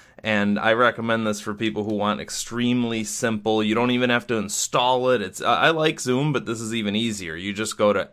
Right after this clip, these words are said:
meet dot J I T dot S I. That's M E E T dot J I T dot S I. Uh, say that ten times fast,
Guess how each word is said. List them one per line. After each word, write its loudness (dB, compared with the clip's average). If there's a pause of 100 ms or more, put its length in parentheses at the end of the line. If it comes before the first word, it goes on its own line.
meet -4
dot 0
J 0
I 2
T -4
dot -2
S -6
I. -4 (460)
That's -4
M -2
E -10
E -4
T -2
dot 0
J 0
I -2
T -8
dot -6
S -8
I. -4 (440)
Uh, -2
say 0
that -2
ten -6
times -8
fast, -10